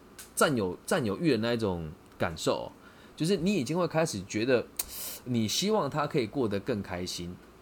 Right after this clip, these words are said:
那你也希望自己可以为他牺牲多那么一点点，这时候爱情就萌芽了，你愿意为一个人无条件的付出嘛。那如果在这时候你会吃醋，会觉得他跟别的男生好像比较好，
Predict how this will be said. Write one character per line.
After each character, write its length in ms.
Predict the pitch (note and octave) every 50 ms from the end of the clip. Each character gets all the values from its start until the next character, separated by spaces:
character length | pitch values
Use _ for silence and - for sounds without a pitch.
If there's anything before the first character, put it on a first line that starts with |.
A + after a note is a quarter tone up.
| - -
那 160 | - D3+ F3 E3
你 160 | D3+ F#3 G3+
也 100 | D#3+ A#2
希 160 | - - E3+
望 100 | E3+ D3+
自 120 | C#3+ -
己 80 | D#3 A#2+
可 100 | - C3+
以 20 |
为 160 | B2+ C3+ D3 C3
他 160 | C3+ C3 C3+
牺 160 | - - C3+
牲 220 | B2+ - B2+ B2+
多 160 | A#2+ C3 C3 C3
那 100 | B2 A2
么 80 | G2+
一 120 | - A2+ A2
点 120 | A2+ A2
点， 140 | G2+ D#2+ F#2
这 160 | - - G3
时 80 | D#3+ C#3+ D#3+
候 40 | -
爱 180 | - E3+ E3 C#3
情 200 | - - F#2 G2
就 120 | A#2 A#2
萌 260 | A2 G2 F2 F#2 G2+
芽 100 | G2+ -
了， 200 | - - G1+ - - -
你 100 | A2 G#2+
愿 160 | A2+ C#3+ D3
意 80 | D3 D3
为 180 | D#3+ D#3 B2
一 60 | A#2
个 80 | A#2 A#2+
人 100 | G2+ F2+ - F#2
无 80 | G#2+
条 200 | A2 - G2+ F2
件 120 | F#2 A2+ F#2+
的 80 | F2
付 220 | E2 - - F#2+ E2
出 220 | - - E2+ E2+
嘛。 120 | E2+ E2+ - - - - - - - - - - -
那 120 | A#3 A#3
如 80 | A3 A3+
果 140 | G3+ F3 C#3
在 160 | - G3+ G3
这 160 | - G#3+ F#3+
时 100 | D#3 F3+
候 60 | F#3
你 80 | D#3 A#2
会 140 | C3 E3 D3+
吃 260 | - - - F#3+ F#3
醋， 240 | - - - - - - - - - - - -
会 100 | - G3
觉 100 | E3 G3
得 60 | F#3
他 160 | - - G#3+ -
跟 180 | - A3 G#3+
别 140 | F3+ G3+ F3+
的 80 | D3+ D3
男 60 | D#3
生 100 | G#3 G3
好 240 | - - - F2+ F#2
像 240 | - F#3+ E3+ C3+
比 100 | G#2 G2
较 160 | E2+ G2 A#2 F#2
好， 160 | F2+ -